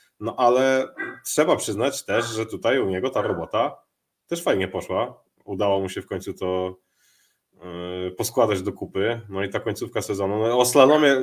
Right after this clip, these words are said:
slalom sobie zostawiamy jako wisienkę na torcie, no bo to sla-, slalomowa rywalizacja to była fantastyczna. E, no, ale to też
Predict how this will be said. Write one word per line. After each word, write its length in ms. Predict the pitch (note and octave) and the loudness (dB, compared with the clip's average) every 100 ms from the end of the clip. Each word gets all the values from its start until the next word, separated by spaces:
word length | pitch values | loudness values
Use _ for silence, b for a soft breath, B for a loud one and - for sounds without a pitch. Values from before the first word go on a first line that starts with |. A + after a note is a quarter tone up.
| B2+ B2 | -2 -4
slalom 340 | C3 C#3+ C#3 | 4 6 6
sobie 220 | B2+ B2 | 0 -2
zostawiamy 440 | A#2 A#2+ A#2+ B2 A#2 | -2 -2 0 0 0
jako 180 | A#2 | -2
wisienkę 380 | G#2+ G2+ A2 A2 | -4 -4 -4 -2
na 100 | G#2 | -2
torcie, 340 | G2+ G2 - F2 | -2 -4 -4 -8
no 80 | |
bo 100 | F2 | -8
to 160 | F#2 G2 | -4 -4
sla-, 380 | F#2 A2+ G#2+ G#2 | -4 -2 -2 -2
slalomowa 440 | - G#2 G#2+ G#2 | -4 -4 -2 -4
rywalizacja 480 | G2+ G2+ F#2+ G2 G#2 | -4 -4 -4 -6 -8
to 100 | G2+ | -10
była 180 | G2+ G2+ | -6 -6
fantastyczna. 720 | - G2+ G2 - F#2 F#2 A2 - b b b b b b b b - | -4 -6 -6 -10 -14 -10 -12 -12 b b b b b b b b -10
E, 640 | F#2+ F#2+ F#2+ F#2+ G2 G2+ G2+ _ _ _ - | -8 -4 -2 -2 -4 -6 -12 _ _ _ -14
no, 300 | F#2 A#2+ B2+ | -4 -2 0
ale 260 | A#2 A#2 A#2 | 2 2 2
to 100 | B2 | 2
też 540 | D#3+ - - - | 2 2 -2 -6